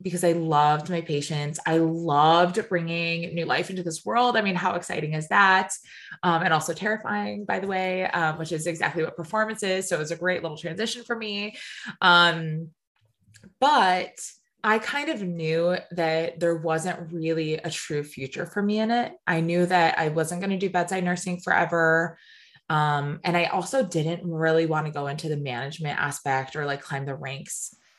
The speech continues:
in the, in that kind of field, because I'm not passionate about medicine. I'm just not. Um, I'm passionate about helping people, but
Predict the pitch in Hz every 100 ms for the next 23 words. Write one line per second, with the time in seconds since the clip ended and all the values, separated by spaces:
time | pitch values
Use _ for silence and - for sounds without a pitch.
0 | _ - 156 147 147 - 165 151 147 131
1 | 120 - - 143 131 - - 135 - -
2 | - 180 170 160 151 - 175 202 170 156
3 | 151 165 - - - 180 233 - 147 120
4 | 156 - _ _ _ - 175 139 - -
5 | 208 262 240 160 170 175 - 226 202 247
6 | 254 - 247 135 95 - - _ _ -
7 | - - - 160 160 165 - 175 180 180
8 | 165 160 151 170 208 269 202 160 156 139
9 | 139 143 170 -